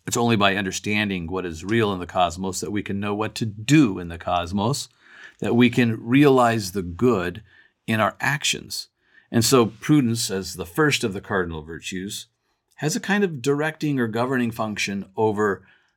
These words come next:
the following three cardinal virtues: justice, temperance, and courage, or fortitude.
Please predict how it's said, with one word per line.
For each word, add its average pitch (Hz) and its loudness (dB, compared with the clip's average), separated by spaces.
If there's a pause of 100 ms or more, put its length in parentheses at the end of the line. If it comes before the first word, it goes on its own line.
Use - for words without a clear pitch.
(120)
the 92 -4
following 98 2
three 92 -4
cardinal 87 -4
virtues: 90 -6
justice, - -4 (420)
temperance, 90 -4 (280)
and 85 -4
courage, 87 -2
or 90 -6
fortitude. 107 -4